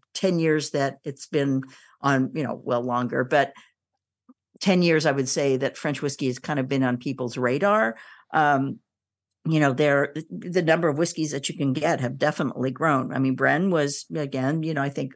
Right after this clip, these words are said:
for a lot of people, their first, uh, you know, uh, their first introduction to French whiskey, uh,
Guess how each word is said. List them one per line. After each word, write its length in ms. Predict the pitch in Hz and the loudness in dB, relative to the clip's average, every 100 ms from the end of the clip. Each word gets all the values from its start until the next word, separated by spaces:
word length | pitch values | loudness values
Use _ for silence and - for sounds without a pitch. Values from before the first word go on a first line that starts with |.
| - | -12
for 120 | 131 131 | -8 -6
a 80 | |
lot 240 | 127 123 165 | -2 0 0
of 80 | 175 | 0
people, 280 | 143 139 | -4 -4
their 180 | 147 131 | -2 -2
first, 560 | 127 - 143 151 - - - - _ - | -2 0 0 -2 -8 -14 -16 -20 _ -4
uh, 340 | 127 127 123 110 | 0 0 -2 -2
you 160 | 170 156 | -2 0
know, 300 | 127 143 - _ - | 0 -2 -8 _ -14
uh, 240 | - - - - _ _ _ _ _ _ - | -12 -10 -12 -14 _ _ _ _ _ _ 2
their 140 | 165 | 2
first 360 | - 185 170 - | 4 0 0 -4
introduction 680 | 156 160 147 143 - 143 | -6 -4 -2 -2 -2 -4
to 400 | 131 143 135 131 | -2 -2 0 0
French 340 | 127 147 127 - | -2 -2 -4 -2
whiskey, 640 | 240 247 226 202 196 202 - - - | -4 -2 -2 0 0 -4 -8 -16 -4
uh, 920 | 135 135 131 139 - - - - | -2 0 -2 -2 -2 -2 -4 -6